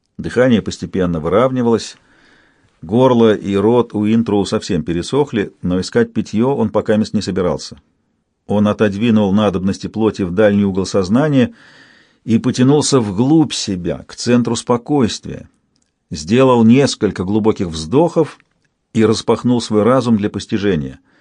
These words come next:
Обидам и прочим чувствам более не было места. Что же ему следовало вынести из своего опасного приключения? Какие уроки извлечь?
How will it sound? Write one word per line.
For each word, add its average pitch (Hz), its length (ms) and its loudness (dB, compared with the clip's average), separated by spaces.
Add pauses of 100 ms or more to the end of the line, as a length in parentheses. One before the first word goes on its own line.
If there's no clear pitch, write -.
(440)
Обидам 147 640 -4
и 127 120 -8
прочим 143 480 -2
чувствам 117 500 -4
более 139 280 2
не 110 140 2
было 78 180 -2
места. 76 400 -10 (1200)
Что - 300 -2
же 156 120 2
ему 151 120 2
следовало 123 600 2
вынести 151 680 -2
из 104 240 -2
своего 113 360 0
опасного 117 420 0
приключения? 107 720 -8 (440)
Какие 139 300 0
уроки 139 440 -2
извлечь? 90 400 -8